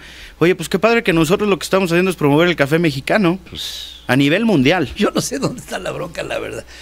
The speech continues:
Speaker 2: Pero miren, el hecho es que aquí hay una inversión importantísima, eh,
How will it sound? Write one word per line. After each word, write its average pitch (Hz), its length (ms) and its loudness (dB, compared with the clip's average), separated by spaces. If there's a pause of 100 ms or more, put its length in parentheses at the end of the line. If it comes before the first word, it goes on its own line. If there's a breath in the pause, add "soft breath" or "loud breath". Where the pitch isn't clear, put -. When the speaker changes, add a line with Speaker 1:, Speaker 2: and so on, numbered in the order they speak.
(240 loud breath)
Speaker 2:
Pero 170 300 2
miren, 190 340 2
el 160 140 0
hecho 208 160 0
es 196 100 -4
que 202 80 0
aquí 143 160 0
hay 175 120 2
una 185 120 0
inversión 143 380 2
importantísima, 131 920 -2 (800 soft breath)
eh, 123 320 2